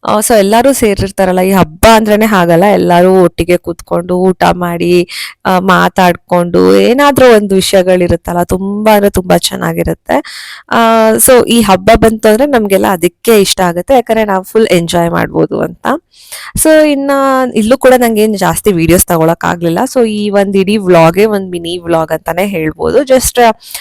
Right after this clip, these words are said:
ಬಾಟ್-, like ಹೇಗಿರುತ್ತೆ ನೆಕ್ಸ್ಟ್ ಊಟದ್ದೆಲ್ಲ ಅಂತ, ಆ, ತೋರ್ಸಕ್ಕೆ. ಆ, so ಈ ಇದ್ರ ಜೊತೆ ನಾನು ಇನ್ನ ಈ ವ್ಲಾಗ್ನ ಇಲ್ಲೇ ಎಂಡ್ ಮಾಡ್ತೀನಿ. I hope ನಿಮ್ಗೆಲ್ಲ ಈ ವ್ಲಾಗ್ ಇಷ್ಟ ಆಗಿದೆ ಅಂತ.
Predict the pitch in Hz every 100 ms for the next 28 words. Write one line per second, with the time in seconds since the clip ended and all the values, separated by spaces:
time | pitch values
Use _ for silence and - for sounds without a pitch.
0 | - 196 196 196 190 196 - 208 202 190
1 | 180 175 170 170 - - 175 175 - 165
2 | 160 156 165 160 - 165 - 180 - -
3 | 196 180 175 165 202 175 - - 247 392
4 | _ - - - - - 262 269 269 269
5 | 294 277 277 269 269 - 233 247 254 254
6 | 247 202 233 220 214 233 220 175 185 214
7 | - 208 196 - 190 180 185 170 165 208
8 | - 180 175 - 165 160 170 156 - 170
9 | 285 - - - - - 240 269 302 254
10 | 214 202 202 196 - 196 170 175 165 -
11 | 160 - 170 156 156 156 160 -